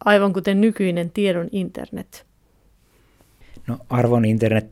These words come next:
Speaker 2: tai rahan internet, se on tämmönen uuden tyyppinen internet. Se ensimmäinen internet, jonka kaikki tietävät, se on tämmönen tiedon internet – Internet of In-, Information, ja sen jälkeen on tullut tämmönen kuin esineiden internet,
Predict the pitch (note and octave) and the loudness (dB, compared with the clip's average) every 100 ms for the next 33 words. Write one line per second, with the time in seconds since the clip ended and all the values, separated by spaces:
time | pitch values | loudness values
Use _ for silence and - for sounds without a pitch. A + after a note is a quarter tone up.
0 | - G#2+ G#2 A2+ G#2+ G#2+ G#2 A2+ G2 F#2 | 0 2 4 2 -4 -6 2 2 4 0
1 | F2+ F#2 F2+ F#2 - G2+ F#2+ G#2 G#2+ G#2+ | 0 0 -2 -4 -4 -4 -2 0 0 0
2 | - A2 G#2+ G2+ G#2 G2+ G#2 A2 G#2 G2 | -2 0 0 2 0 0 -2 0 2 2
3 | F#2 F#2 - A#2 A2 A2 G2+ G2+ F#2+ G2+ | 0 -2 -2 0 0 2 2 0 0 0
4 | G2 - - F#2 G2 G#2+ - - G2 G#2 | -2 -6 -8 -2 -2 -2 -10 -8 -6 0
5 | G#2+ G2 F#2+ - G2 F#2+ G2+ - A#2 G#2+ | 2 2 0 -2 -4 -2 -2 0 2 4
6 | F#2+ F#2 F2 F2+ F2 E2+ - - - - | 4 0 -2 -2 -4 -6 -10 -20 -20 -6
7 | A2+ A2 G#2+ G2 G2 B2+ F2 - G#2+ G2 | -2 2 0 0 -4 -6 -8 -6 -6 -2
8 | G#2 G2+ G2 - F#2 F2+ - - - - | 2 4 2 0 -2 -2 -4 -20 -18 -2
9 | G2 F#2 - - - A2+ G#2+ G2+ F#2+ G2 | -2 -2 -10 -20 -6 0 2 2 2 0
10 | F#2+ G2 F#2+ - G2 F#2+ F2+ G2+ - - | 2 0 -2 -2 0 0 -2 -4 -6 -12
11 | - G#2+ A#2 G2 F#2 F2+ F#2 - F2+ F2+ | -6 -2 2 4 4 2 0 -2 -4 -2
12 | F2+ F2+ - | 0 -2 -4